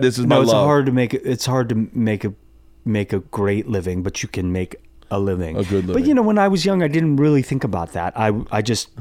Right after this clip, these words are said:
Speaker 2: went
Speaker 1: Yeah.
Speaker 2: to, you know what I mean? <laughs> But now I have two
Speaker 1: Dude,
Speaker 2: kids.
Speaker 1: I didn't even know you toured as a stand-up. I thought you moved to, I thought you moved to New York and just did spots.
Speaker 2: <laughs> Right.
Speaker 1: I really didn't know that you did the road. I did not know that that was
Speaker 2: That's
Speaker 1: part of it.
Speaker 2: probably better because you focused on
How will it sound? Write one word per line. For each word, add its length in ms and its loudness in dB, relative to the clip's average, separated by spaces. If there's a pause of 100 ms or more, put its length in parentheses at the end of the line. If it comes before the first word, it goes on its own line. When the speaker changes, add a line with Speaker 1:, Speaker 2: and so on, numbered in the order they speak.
Speaker 2:
went 260 2
Speaker 1:
Yeah. 220 2
Speaker 2:
to, 120 -10
you 160 2
know 120 4
what 80 4
I 60 4
mean? 100 -14
<laughs> 0 -
But 160 4
now 320 6
I 80 6
have 120 4
two 120 4
Speaker 1:
Dude, 80 2
Speaker 2:
kids. 320 4
Speaker 1:
I 60 8
didn't 180 4
even 140 4
know 80 6
you 140 4
toured 320 2
as 140 0
a 60 -4
stand-up. 420 0
I 80 2
thought 180 0
you 120 2
moved 240 2
to, 260 0
I 80 4
thought 140 2
you 80 2
moved 160 2
to 80 0
New 60 2
York 180 4
and 80 -2
just 160 0
did 160 -2
spots. 500 0
Speaker 2:
<laughs> 0 -
Right. 220 4 (100)
Speaker 1:
I 60 8
really 260 6
didn't 200 4
know 140 6
that 120 -2
you 100 0
did 160 4
the 80 4
road. 240 6
I 160 4
did 320 2
not 160 4
know 140 6
that 100 4
that 120 4
was 40 2
Speaker 2:
That's 140 2
Speaker 1:
part 100 6
of 40 6
it. 40 4
Speaker 2:
probably 220 4
better 260 4
because 340 2
you 100 4
focused 460 2
on 480 2